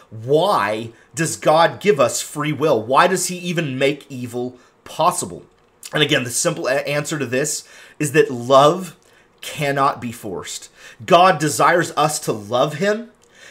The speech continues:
and love cannot be forced. God could have made robots, people that were designed where, where we had absolutely no decision making and where we just love and worship, obey, and serve God. But that's not what he wanted. He wants us to choose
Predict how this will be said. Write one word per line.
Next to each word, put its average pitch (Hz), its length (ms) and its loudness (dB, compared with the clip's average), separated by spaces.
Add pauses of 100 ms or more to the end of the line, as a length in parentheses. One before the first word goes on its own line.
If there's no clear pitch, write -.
and 139 300 0
love 180 300 4
cannot 170 420 0
be 139 60 -10
forced. 127 420 -6
God 175 300 4
could 233 160 -2
have 196 140 -6
made 139 260 -2
robots, 151 800 -2 (260)
people 165 300 -6
that 151 160 -6
were 139 100 -4
designed 131 640 -2
where, 123 160 -2
where 127 180 0
we 131 160 -6
had 156 220 4
absolutely 147 640 -2
no 131 360 0
decision 143 600 -6
making 185 460 -4 (300)
and 139 160 -2
where 147 120 6
we 147 200 -2
just 147 240 -6
love 139 300 2
and 127 140 -4
worship, 139 360 -2
obey, 123 340 0
and 110 140 -6
serve 139 440 -4
God. 131 460 0 (260)
But 143 140 -6
that's 175 260 4
not 147 320 2
what 139 120 0
he 127 100 -8
wanted. 123 240 -4
He 139 80 -10
wants 156 260 -2
us 147 160 0
to - 120 -8
choose 131 960 -8